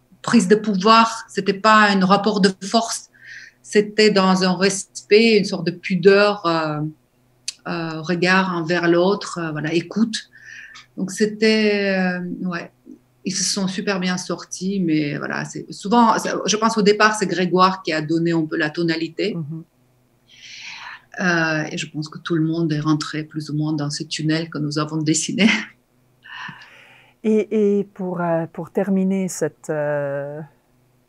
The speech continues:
Speaker 2: belle conversation, euh, je voulais en fait vous demander de, de, pas de nous en dire plus, mais de commenter peut-être un petit peu cette, euh,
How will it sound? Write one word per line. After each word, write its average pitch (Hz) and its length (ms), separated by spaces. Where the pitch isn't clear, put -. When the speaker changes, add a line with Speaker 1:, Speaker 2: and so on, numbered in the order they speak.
Speaker 2:
belle 165 300
conversation, 175 800
euh, 165 760
je 185 100
voulais 202 600
en 180 100
fait 202 320
vous 165 80
demander 175 460
de, 160 220
de, 151 880
pas 370 80
de 254 140
nous 220 240
en 214 60
dire 208 240
plus, 202 460
mais 185 120
de 175 100
commenter 226 560
peut-être 208 360
un 190 80
petit - 160
peu 214 200
cette, - 380
euh, 170 180